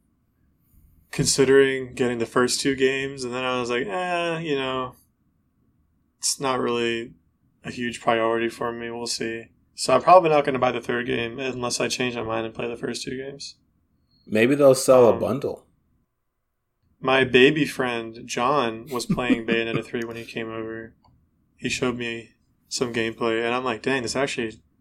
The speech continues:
Speaker 1: does look kinda fun." 'Cause it, you know, at first glance, it just looks like button mashing
Speaker 2: Mm-hmm.
Speaker 1: with a,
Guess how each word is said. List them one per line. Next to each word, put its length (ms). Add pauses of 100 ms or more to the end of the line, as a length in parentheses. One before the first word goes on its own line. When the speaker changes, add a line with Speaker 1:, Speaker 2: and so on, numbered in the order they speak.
(340)
Speaker 1:
does 240
look 160
kinda 240
fun." 360
'Cause 140
it, 260
you 120
know, 160
at 160
first 240
glance, 240
it 40
just 140
looks 120
like 180
button 220
mashing 580
Speaker 2:
Mm-hmm. 440
Speaker 1:
with 200
a, 280